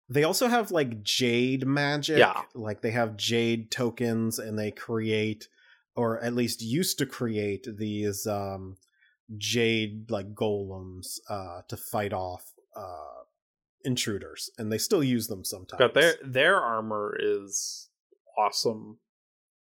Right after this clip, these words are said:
Speaker 2: They, they are, I think, visually one of my favorite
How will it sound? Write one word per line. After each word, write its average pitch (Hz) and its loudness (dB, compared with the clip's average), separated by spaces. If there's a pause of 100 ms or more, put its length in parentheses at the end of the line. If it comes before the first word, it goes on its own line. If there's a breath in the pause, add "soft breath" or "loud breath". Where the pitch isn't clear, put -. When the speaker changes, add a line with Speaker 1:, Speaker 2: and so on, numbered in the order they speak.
(140)
Speaker 2:
They, 147 8
they 160 4
are, 190 4
I 131 2
think, 135 -2
visually 110 0
one 104 -2
of 98 -8
my 107 -2
favorite 104 -2